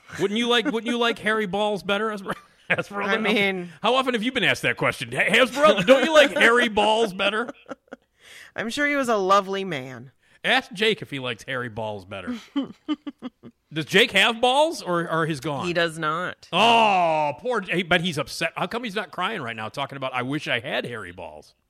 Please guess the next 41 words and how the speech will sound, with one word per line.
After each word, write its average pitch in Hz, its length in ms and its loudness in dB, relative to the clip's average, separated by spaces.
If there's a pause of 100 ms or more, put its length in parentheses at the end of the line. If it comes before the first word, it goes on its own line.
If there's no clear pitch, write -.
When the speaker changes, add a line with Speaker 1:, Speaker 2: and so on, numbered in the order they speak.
(380)
Speaker 2:
I 165 180 -2
guess 208 280 -4
he, 220 160 -6 (100)
he 185 180 -8
doesn't 202 360 -2
care. 226 400 -12
<laughs> - 20 -20 (1500)
He's 202 180 -4
lived 214 360 0
so 226 320 0
long 208 260 2
without 180 400 -2
them. 147 280 -8
He's 160 240 -12
fine. 180 540 -4
<laughs> - 60 -20 (2750)
Speaker 1:
He 170 200 2
didn't 190 200 -2
get, 190 160 2
he 175 200 -6
didn't, 175 340 -6
there 165 100 -4
wasn't 180 280 -4
a - 20 -2
note 151 380 -4
of 127 240 -12
melancholy 143 600 -4
and 120 100 -8
whimsy 123 340 -8
on 131 80 -8
his 135 120 -12
face 131 280 -8
when 123 100 -12
you 107 80 -12
said 113 200 -10
Harry 117 240 -8
Balls. 110 320 -10
He 127 60 -12
didn't 117 140 -14
go, - 100 -16
"Aw, 90 380 -16